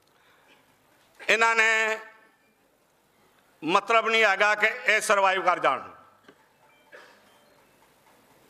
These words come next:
ਪਰ ਜ਼ਿਕਰ ਕੀਤਾ ਭਾਈ ਮੋਹਕਮ ਸਿੰਘ ਉਹਨਾਂ ਨੇ, "ਅਸੀਂ ਸ਼੍ਰੋਮਣੀ ਕਮੇਟੀ ਤੋਂ ਲਾਵਾਂਗੇ।"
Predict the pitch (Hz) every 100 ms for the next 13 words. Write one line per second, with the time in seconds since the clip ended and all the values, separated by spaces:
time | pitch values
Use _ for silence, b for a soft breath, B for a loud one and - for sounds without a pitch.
0 | - 202 196 185 214 208 208 226 254 247
1 | - 214 214 214 220 220 196 208 208 208
2 | 196 214 190 202 202 175 190 170 180 170
3 | 175 165 143 123 104